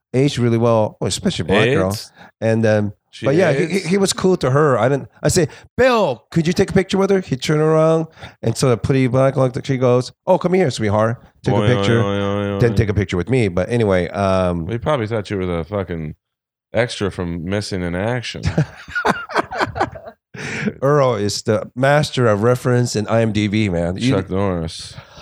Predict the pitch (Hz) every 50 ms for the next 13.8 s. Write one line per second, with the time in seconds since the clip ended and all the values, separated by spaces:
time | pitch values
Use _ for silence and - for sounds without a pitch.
0 | - - - - _ - - - - - - - - - - - - - - -
1 | - - 127 117 113 113 110 113 120 117 104 107 110 107 95 87 _ _ _ _
2 | _ _ _ _ _ _ _ _ - - 147 156 165 190 190 - - 208 208 202
3 | 196 196 185 180 170 165 156 - 165 160 151 147 143 143 143 147 151 151 143 -
4 | - 139 139 131 131 127 123 123 123 123 123 127 131 127 127 127 127 127 127 127
5 | - - 131 127 127 123 123 123 127 135 139 - _ _ _ _ _ - - -
6 | - _ - 196 208 185 147 117 110 - - - 135 131 131 131 127 131 127 123
7 | 117 110 _ _ _ _ - 110 123 139 147 147 147 143 143 143 147 151 160 165
8 | 156 - 170 160 156 151 139 131 143 131 131 135 135 139 143 139 - 147 131 -
9 | 139 135 131 127 131 127 131 131 131 - 127 127 127 123 123 123 113 - _ _
10 | _ _ _ _ _ - - - 71 90 123 123 123 120 117 123 123 117 - 143
11 | 139 139 139 135 123 120 135 131 127 123 123 117 110 - 110 113 113 110 107 107
12 | 117 139 143 - - 131 113 104 98 95 92 92 90 - 104 95 90 82 85 80
13 | 80 82 95 107 107 95 78 73 85 85 80 78 78 73 71